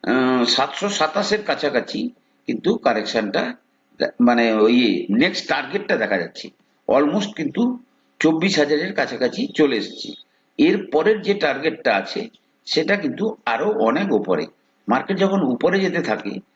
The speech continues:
তখন কিন্তু সে কন্টিনিউয়াসলি উপরেই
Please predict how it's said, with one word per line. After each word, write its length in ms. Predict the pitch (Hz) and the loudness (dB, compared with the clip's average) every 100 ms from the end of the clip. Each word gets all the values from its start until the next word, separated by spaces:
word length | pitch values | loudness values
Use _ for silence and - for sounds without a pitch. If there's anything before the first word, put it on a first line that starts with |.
| 98 | -6
তখন 300 | - 131 196 | -4 -2 -2
কিন্তু 280 | 165 139 202 | -4 -4 -2
সে 400 | 196 110 - - - _ _ - | 0 0 0 -4 -12 _ _ 0
কন্টিনিউয়াসলি 920 | 151 170 190 190 185 123 131 190 - - - _ | 0 2 2 4 4 2 -2 -4 -6 -10 -14 _
উপরেই 680 | 143 147 151 175 214 247 - | 0 2 2 2 0 -2 -6